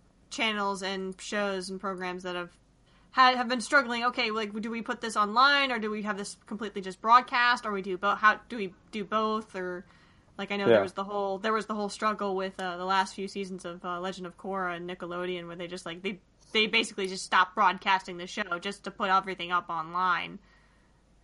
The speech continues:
Speaker 1: which was, which only served to confuse everyone who was <laughs> trying to follow that show.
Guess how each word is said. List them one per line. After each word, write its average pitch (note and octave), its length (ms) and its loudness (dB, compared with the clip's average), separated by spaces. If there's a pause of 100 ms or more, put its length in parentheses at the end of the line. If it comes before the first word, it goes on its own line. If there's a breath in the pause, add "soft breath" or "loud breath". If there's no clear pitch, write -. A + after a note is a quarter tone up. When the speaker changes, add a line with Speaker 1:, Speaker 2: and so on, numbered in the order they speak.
(120)
Speaker 1:
which G3 200 -6
was, F#3 360 -4
which A3 300 -4 (400 soft breath)
only D4 280 4
served C4+ 360 2
to B3+ 60 -4
confuse A3+ 640 -4
everyone G#3 460 0
who B3+ 100 -2
was B3+ 160 -2
<laughs> - 80 -4
trying A3+ 220 2
to A3 80 0
follow A3+ 480 -2
that G#3 280 -6
show. - 600 -2